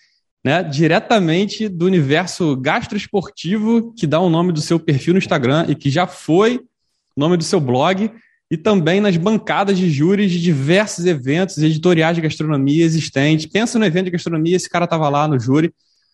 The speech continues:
Colocamos, a gente fez bonito, colocou a mesa pra receber, ter o prazer de receber aqui no Creative Cast, Rafael Cavalieri. Seja muitíssimo bem-vindo e obrigado por aceitar nosso convite.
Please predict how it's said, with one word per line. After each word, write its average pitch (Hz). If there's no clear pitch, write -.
Colocamos, 208
a 180
gente 156
fez 185
bonito, 170
colocou 196
a -
mesa 208
pra 160
receber, 170
ter 151
o 170
prazer 185
de 214
receber 175
aqui 156
no 170
Creative 165
Cast, 160
Rafael 185
Cavalieri. 185
Seja 175
muitíssimo 196
bem-vindo 190
e 214
obrigado 165
por 170
aceitar 156
nosso 156
convite. 131